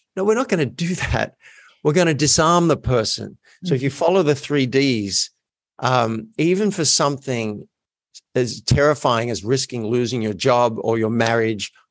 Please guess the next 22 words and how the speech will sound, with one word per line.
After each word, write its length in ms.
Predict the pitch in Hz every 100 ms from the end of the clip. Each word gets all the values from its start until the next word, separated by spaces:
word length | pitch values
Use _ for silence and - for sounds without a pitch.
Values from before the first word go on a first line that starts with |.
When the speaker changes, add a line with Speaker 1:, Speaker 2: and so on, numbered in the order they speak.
| -
Speaker 1:
or 200 | 120 120
your, 520 | 117 113 110 107 107 113
um, 520 | 107 107 107 104 -
and 140 | 120 120
I've 80 |
got 140 | 131 135
stories 320 | - 127 120
about 200 | 104 113
each 160 | 120 117
one 160 | 127
of 100 | 147
those, 280 | 110 104 -
Speaker 2:
Mm-hmm. 320 | - - 165
Speaker 1:
job 360 | 151 131 135 135
or 140 | - 123
your 100 | 113
marriage 560 | 117 120 120 110 - -
or, 400 | 113 110 110 113
or, 300 | 120 113 113
or 100 | 117
your 120 | 113 101
freedom, 580 | - 175 226 104 107